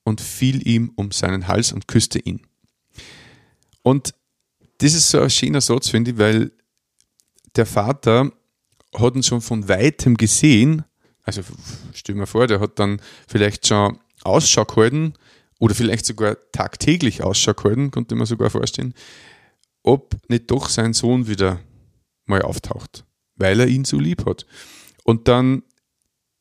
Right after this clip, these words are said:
tritt das Unmögliche ein und wahrscheinlich nach Jahren, also da ist schon auf jeden Fall einige Zeit vergangen dazwischen, sieht er von Weitem seinen Sohn, lief und fiel ihm um seinen Hals und küsste ihn.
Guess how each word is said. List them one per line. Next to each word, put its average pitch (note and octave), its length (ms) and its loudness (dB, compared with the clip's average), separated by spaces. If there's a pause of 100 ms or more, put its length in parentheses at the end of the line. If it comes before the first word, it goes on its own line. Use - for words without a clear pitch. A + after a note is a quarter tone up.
(680)
tritt F3+ 340 0
das C3 140 2
Unmögliche C#3+ 540 0
ein B2 220 0
und A2+ 320 -6
wahrscheinlich A#2+ 300 -2
nach A2+ 140 -4
Jahren, A#2+ 680 0 (580)
also A2 180 -10
da G#2+ 100 -6
ist - 180 -6
schon A2+ 120 -2
auf A2 120 -4
jeden G#2+ 140 -4
Fall G#2+ 100 -2
einige G#2 200 -4
Zeit G2+ 220 -4
vergangen A2 320 -4
dazwischen, A#2 540 -4 (720)
sieht C#3+ 420 0
er C3 80 0
von G#2 280 -6
Weitem A#2+ 480 -4
seinen G#2 280 -2
Sohn, C#3+ 480 4 (520)
lief C3+ 680 2 (1300)
und G#2 180 0
fiel C#3 480 -2
ihm A2+ 160 -2
um F#2+ 140 -6
seinen F#2+ 380 -4
Hals G2 240 -2
und G2 120 -14
küsste - 400 0
ihn. F#2 280 -8